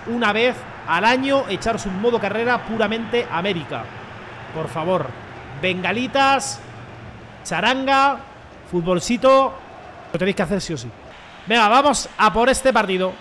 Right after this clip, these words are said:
Más tres contra Godoy. ¿Qué hace, qué hace este pibe? Pues pasármela a mí, eso es, eso es lo que tienes que, uy, uy, uy, uy, uy, hay cosas, hay cosas. ¿Qué haces?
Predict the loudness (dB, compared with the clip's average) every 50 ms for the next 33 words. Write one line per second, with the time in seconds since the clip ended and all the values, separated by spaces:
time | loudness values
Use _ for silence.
0 | -10 -4 0 2 2 2 2 0 -2 -2 -2 -4 -6 -8 -10 -14 -18 -20 -14 -6
1 | -2 0 0 2 2 4 4 6 6 6 4 4 0 -4 -10 -16 -20 -20 -20 -20
2 | -20 -20 -20 -20 -20 -20 -20 -20 -20 -20 -20 -14 -6 -4 -4 -2 0 0 0 -2
3 | -2 -4 -6 -4 -4 -6 -6 -6 -6 -6 -6 -6 -6 -8 -10 -12 -18 -20 -20 -20
4 | -20 -20 -20 -20 -20 -20 -16 -10 -8 -4 -4 -2 0 0 0 0 0 -2 -2 -4
5 | -6 -6 -6 -6 -4 -4 -6 -8 -8 -8 -8 -6 -4 -4 -2 -2 -2 -2 -4 -6
6 | -6 -4 -2 0 2 4 4 4 4 4 4 4 6 6 4 4 2 -4 -8 -2
7 | 0 2 2 4 4 2 2 0 -4 -6 -10 -14 -18 -20 -20 -20 -20 -20 -20 -20
8 | -14 -4 2 2 4 6 6 4 4 4 2 -2 -4 -8 -12 -16 -20 -20 -20 -20
9 | -20 -20 -20 -20 -20 -18 -18 -18 -16 -16 -16 -16 -14 -14 -16 -14 -14 -14 -14 -14
10 | -14 -14 -14 -12 -12 -12 -14 -14 -14 -14 -14 -14 -14 -14 -14 -14 -14 -14 -14 -14
11 | -14 -14 -14 -10 -2 2 6 6 8 8 8 8 8 10 10 10 8 6 2 -6